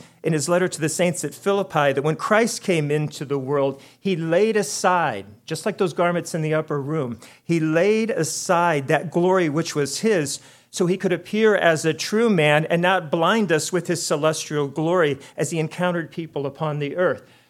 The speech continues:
So Jesus had both risen before and he'd both laid aside before. And then in verse five, we read that he, he poured out water into a basin and began to wash the disciples' feet. Well, in a few hours,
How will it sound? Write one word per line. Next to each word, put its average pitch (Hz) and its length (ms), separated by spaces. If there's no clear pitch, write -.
So 185 140
Jesus 214 420
had 170 220
both 185 240
risen 220 540
before 175 680
and 180 100
he'd 175 140
both 185 320
laid 170 260
aside 170 680
before. 104 520
And 185 120
then 214 120
in 214 80
verse 180 260
five, 190 540
we 156 140
read 170 240
that 156 100
he, 156 160
he 170 100
poured 196 360
out 170 240
water 170 340
into 151 340
a 147 60
basin 147 560
and 135 140
began 156 340
to 151 80
wash 156 380
the 151 100
disciples' 151 880
feet. 208 320
Well, 185 140
in 196 100
a 185 60
few 226 380
hours, 151 560